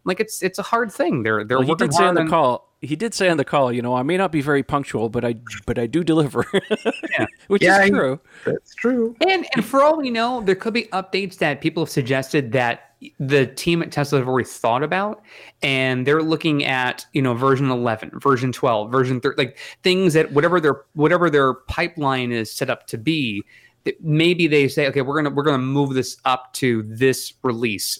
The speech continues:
Speaker 1: you know, from this other one, we're gonna move it up a few weeks because obviously there's a demand for it," whatever that might be. Um, so it's, you know, I, I'm sure it, it'd be interesting to find out if someone ever did kind of reveal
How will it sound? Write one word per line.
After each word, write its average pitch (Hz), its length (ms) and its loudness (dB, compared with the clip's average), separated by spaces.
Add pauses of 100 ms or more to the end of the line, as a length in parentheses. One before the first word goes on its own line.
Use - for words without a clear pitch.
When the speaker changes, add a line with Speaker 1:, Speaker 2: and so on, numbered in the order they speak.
Speaker 1:
you 127 100 -2
know, 113 100 0
from 120 300 -2
this 120 160 -4
other 127 160 -2
one, 123 160 0
we're 123 100 0
gonna 113 100 -2
move 123 140 2
it 127 80 2
up 120 160 -2
a 110 40 -4
few 123 200 -2
weeks 110 280 -2 (260)
because 120 400 0
obviously 123 260 -2
there's 110 240 -2
a 113 60 -8
demand 113 320 -2
for 98 240 -6
it," - 100 -14
whatever 120 240 0
that 104 140 -2
might 110 200 -4
be. 90 220 -4 (320)
Um, 110 480 0 (140)
so 226 180 4
it's, 226 260 0
you 240 120 -2
know, 190 240 4
I, - 220 -4
I'm 160 120 2
sure 196 300 4
it, 156 160 -4
it'd 165 100 2
be 160 160 2
interesting 175 400 0
to 143 60 -2
find 131 280 -2
out 127 200 -4
if - 80 -10
someone 131 320 -2
ever 123 260 0
did 120 560 -2
kind 135 180 -4
of 127 60 -4
reveal 117 640 -4